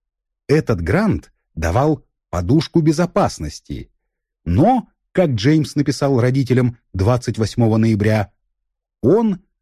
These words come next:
по-прежнему хотел обеспечить себе возможность работать в Кавендишской лаборатории. «Я приму грант Н Ф Ай Пи»,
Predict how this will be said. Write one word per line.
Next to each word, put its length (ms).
по-прежнему 720
хотел 540
обеспечить 640
себе 220
возможность 720
работать 540
в 140
Кавендишской 680
лаборатории. 880
«Я 280
приму 640
грант 460
Н 280
Ф 240
Ай 160
Пи», 340